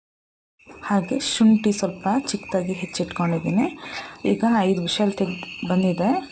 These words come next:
ಇವಾಗ ಕುಕ್ಕರ್ ಕ್ಯಾಪ್ ತೆಗೆದು ಸ್ವಲ್ಪ ಇದನ್ನು ಸ್ಮ್ಯಾಶ್ ಮಾಡ್ಕೋಬೇಕು. ಕ್ಲೀನಾಗಿ ಸ್ವಲ್ಪ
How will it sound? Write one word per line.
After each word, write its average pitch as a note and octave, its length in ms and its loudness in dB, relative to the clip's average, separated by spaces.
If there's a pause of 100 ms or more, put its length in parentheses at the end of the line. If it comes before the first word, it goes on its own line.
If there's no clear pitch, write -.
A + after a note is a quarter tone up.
(180)
ಇವಾಗ F#3 240 0
ಕುಕ್ಕರ್ F#3+ 400 -2 (100)
ಕ್ಯಾಪ್ F3 280 -4
ತೆಗೆದು F3 300 0
ಸ್ವಲ್ಪ F3 300 -4
ಇದನ್ನು F3 260 0
ಸ್ಮ್ಯಾಶ್ - 420 0
ಮಾಡ್ಕೋಬೇಕು. E3 640 -2 (760)
ಕ್ಲೀನಾಗಿ F#3+ 380 2
ಸ್ವಲ್ಪ - 320 -4